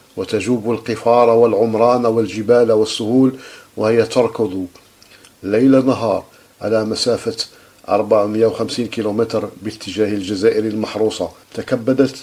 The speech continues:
عناء الطرق الوعرة وتقلبات الجو والطبيعة. ظل السكان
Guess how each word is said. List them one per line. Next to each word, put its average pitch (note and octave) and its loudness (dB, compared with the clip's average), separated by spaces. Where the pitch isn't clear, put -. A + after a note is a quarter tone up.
عناء A2 -2
الطرق C3+ 2
الوعرة A2 2
وتقلبات A2 0
الجو A#2 -2
والطبيعة. G#2+ -2
ظل F#2+ -4
السكان C3 2